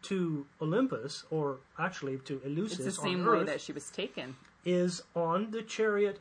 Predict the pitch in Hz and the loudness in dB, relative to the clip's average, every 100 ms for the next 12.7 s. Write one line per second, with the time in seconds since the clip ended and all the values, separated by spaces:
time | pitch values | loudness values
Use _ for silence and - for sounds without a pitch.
0 | - 170 175 170 165 175 180 254 294 - | -4 2 2 2 -2 0 2 4 2 2
1 | 156 101 - - 147 160 220 - - - | -2 -2 -14 -14 -4 -2 -2 -6 -18 -20
2 | - - 190 175 196 294 262 - 185 170 | -12 -4 -2 0 0 2 0 -2 -4 -2
3 | 175 165 151 143 139 147 156 139 147 - | -2 -2 -2 -2 -2 -2 -2 -2 -2 -6
4 | _ - 214 165 160 165 170 165 160 151 | _ -2 -2 0 -2 -4 -4 -4 -6 -8
5 | 165 143 - 135 139 226 226 151 101 92 | -4 -4 -4 -8 -6 -6 -4 -4 -6 -14
6 | - _ - 151 202 - - - 170 170 | -20 _ -6 -4 -4 -6 -20 -4 0 0
7 | 175 - 208 160 143 180 285 277 214 156 | 0 0 0 0 0 0 0 -2 -2 -4
8 | - 143 139 135 139 123 117 135 220 131 | -2 -2 -2 -4 -8 -8 -8 -6 -6 -6
9 | 92 - _ - - 151 156 151 131 139 | -12 -20 _ -20 -6 -6 -2 -4 -2 -2
10 | 135 123 147 151 143 123 143 156 165 151 | -2 -2 -2 0 -2 -4 0 4 4 4
11 | 202 269 202 - 208 156 147 139 151 175 | 2 4 2 4 2 4 6 6 4 -2
12 | 170 147 147 143 - 160 | -4 -4 -6 -8 -12 -14